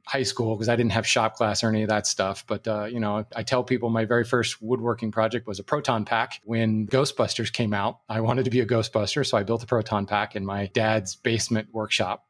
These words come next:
using scraps of wood and kinda went from there. Took a big, long break and got back into woodworking in my twenties. And, you know, did the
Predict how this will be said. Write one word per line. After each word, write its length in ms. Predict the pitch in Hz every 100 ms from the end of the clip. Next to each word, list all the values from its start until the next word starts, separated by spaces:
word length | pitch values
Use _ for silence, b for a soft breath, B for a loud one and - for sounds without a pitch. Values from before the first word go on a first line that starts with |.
| -
using 320 | 110 101 95
scraps 360 | - 117 110 113
of 60 |
wood 280 | 104 110 110
and 200 | 101 95 _ -
kinda 200 | 165 151
went 180 | 160
from 160 | 139 127
there. 380 | 139 135 123 139 -
Took 160 | 139
a 60 | 127
big, 160 | 139 127
long 240 | 131 127
break 580 | 117 123 139 - - - -
and 440 | 110 110 107 101 -
got 360 | 120 120 - -
back 300 | 120 117 -
into 560 | 139 151 156 - 127
woodworking 520 | 117 107 113 110 110
in 60 | 101
my 140 | 101
twenties. 560 | 98 123 131 104 101 - _ -
And, 320 | 123 123 165
you 100 | 185
know, 140 | 233 165
did 280 | 156 196 175
the 400 | 170 151 143